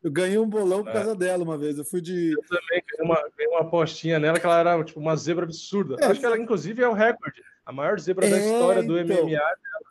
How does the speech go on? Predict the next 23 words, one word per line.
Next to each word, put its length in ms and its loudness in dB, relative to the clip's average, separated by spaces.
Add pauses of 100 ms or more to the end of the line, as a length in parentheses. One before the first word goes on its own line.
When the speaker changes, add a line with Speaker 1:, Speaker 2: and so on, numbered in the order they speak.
(300)
Speaker 1:
A 100 2
parada 480 0
com, 320 -4
com 120 -8
o 40 -4
Diego 420 2
é 80 -2
assim: 280 -2
tem 160 -2
o 60 -4
pique 280 -6
foda-se. 640 -2 (400)
O 100 -4
pique 300 -2
foda-se 520 0
funciona 420 -6
assim: 200 -8
tipo, 260 -10
quando 220 -4
o 40 2
cara 320 -2
é 220 0
zebra 580 -4